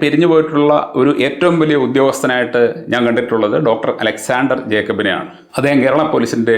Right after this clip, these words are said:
ഡി ജി പി ആയിട്ട് സേവനമനുഷ്ഠിച്ചിട്ടുണ്ട്. അദ്ദേഹം മുസ്ലിങ്ങളെക്കുറിച്ച് പറഞ്ഞ് ഞാൻ കേട്ടിട്ടുള്ളത് മൊത്തം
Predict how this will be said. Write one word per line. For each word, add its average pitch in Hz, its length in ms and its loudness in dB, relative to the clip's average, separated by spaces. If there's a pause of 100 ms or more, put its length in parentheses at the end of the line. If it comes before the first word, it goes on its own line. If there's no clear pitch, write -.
(140)
ഡി 120 140 2
ജി 147 140 4
പി 135 100 2
ആയിട്ട് 117 240 0
സേവനമനുഷ്ഠിച്ചിട്ടുണ്ട്. 107 760 -2 (760)
അദ്ദേഹം 220 360 0 (480)
മുസ്ലിങ്ങളെക്കുറിച്ച് 156 920 0 (480)
പറഞ്ഞ് 120 300 2 (100)
ഞാൻ 117 120 0 (120)
കേട്ടിട്ടുള്ളത് 104 520 -2 (120)
മൊത്തം 107 320 -2